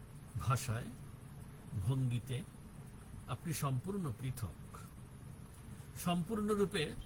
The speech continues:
বৈশিষ্ট্যশালী এবং স্বকীয় ব্যক্তিত্বের মহিমায়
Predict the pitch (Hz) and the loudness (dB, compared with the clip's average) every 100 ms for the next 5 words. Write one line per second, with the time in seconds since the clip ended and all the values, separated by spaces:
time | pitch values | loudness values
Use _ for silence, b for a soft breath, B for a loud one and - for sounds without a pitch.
0 | - - - - 117 127 151 220 - - | -8 -10 -10 -4 2 4 4 0 -2 -2
1 | - 92 82 - - - - - - 139 | 0 -2 -4 -8 -10 -10 -10 -8 0 2
2 | 196 110 - - - - - - - - | 2 0 -4 -10 -12 -10 -12 -12 -12 -12
3 | - - - 208 226 202 160 143 - 196 | -10 -4 2 2 4 4 6 2 0 -4
4 | 202 - 147 127 123 135 92 | -4 0 4 6 6 4 -2